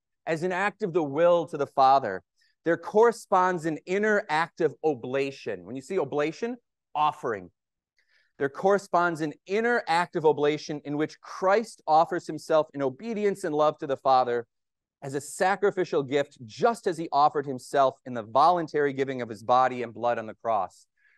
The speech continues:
So in the Eucharist, you have the coming together of these two. You have a sacrificial, uh, ritual on the cro-, on the, on the altar,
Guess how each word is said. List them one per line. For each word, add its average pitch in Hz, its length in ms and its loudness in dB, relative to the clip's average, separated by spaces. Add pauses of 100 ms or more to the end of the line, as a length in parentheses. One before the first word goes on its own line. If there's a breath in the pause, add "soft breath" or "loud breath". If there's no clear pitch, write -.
So 190 160 0
in 175 80 0
the 165 80 -2
Eucharist, 208 400 -4
you 175 80 -2
have 165 140 2
the 147 80 -6
coming 190 360 -6
together 156 400 0
of 131 80 -2
these 135 260 -8
two. 208 260 -6
You 143 140 -4
have 156 200 2
a 147 80 -4
sacrificial, 185 1120 -2 (460)
uh, 139 180 4
ritual 175 840 2 (400)
on 165 220 2
the 151 80 -4
cro-, 214 380 0
on 151 160 0
the, 147 160 -2
on 147 200 0
the 151 120 -6
altar, 156 480 2